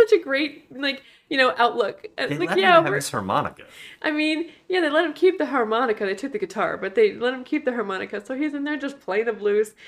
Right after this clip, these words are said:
Speaker 1: and <laughs> he just brings something to the situation. So then we cut to
Speaker 2: Well, no, they, they actually
Speaker 1: Mm-hmm.
Speaker 2: call Mario Brothers, and then they
Speaker 1: Yes.
Speaker 2: take them out of the cage,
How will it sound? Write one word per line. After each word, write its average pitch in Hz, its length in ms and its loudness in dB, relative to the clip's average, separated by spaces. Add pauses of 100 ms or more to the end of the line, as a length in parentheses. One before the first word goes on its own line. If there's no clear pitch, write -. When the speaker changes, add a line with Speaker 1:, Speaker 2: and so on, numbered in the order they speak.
(300)
Speaker 1:
and 233 360 0 (220)
<laughs> - 220 -10
he 311 180 -2 (300)
just 453 300 0
brings 381 340 -6
something 240 520 -4
to 226 100 -14
the 220 100 -12
situation. 302 840 -6 (640)
So 320 220 -4
then 311 380 -2 (1080)
we 240 140 -12
cut 302 300 -4
to 220 460 2
Speaker 2:
Well, 117 200 2
no, 123 180 -4
they, 95 200 -2
they 101 260 -6
actually 139 300 -2
Speaker 1:
Mm-hmm. - 80 -10
Speaker 2:
call 76 540 0 (360)
Mario 113 480 0
Brothers, 85 760 -4 (800)
and 92 180 -4
then 90 120 -4
they 90 100 -2
Speaker 1:
Yes. - 160 -2
Speaker 2:
take 110 180 -2
them 110 140 -2
out 98 80 2
of 82 80 -4
the 78 60 -12
cage, 76 600 -4